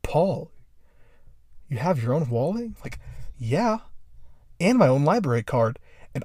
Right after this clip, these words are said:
I signed my name on the back of this library card. I know cursive, bro." And they're like, "What?"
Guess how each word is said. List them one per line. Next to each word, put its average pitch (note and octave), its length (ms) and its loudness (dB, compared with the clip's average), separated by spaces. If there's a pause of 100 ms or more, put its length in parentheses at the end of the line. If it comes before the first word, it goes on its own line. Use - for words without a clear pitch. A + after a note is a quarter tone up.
(120)
I E3+ 220 8
signed D#3 540 6
my A#2+ 100 4
name A2+ 220 0
on A2 60 0
the A2 60 -2
back A2 180 -2
of B2 120 -6
this A2+ 100 -4
library A2+ 320 0
card. A2+ 300 0 (300)
I F3+ 160 6
know C3+ 300 6 (100)
cursive, C#3 640 0
bro." A2+ 320 0 (480)
And - 280 -10
they're D#3 160 4
like, C#3 200 -2
"What?" D#4 800 4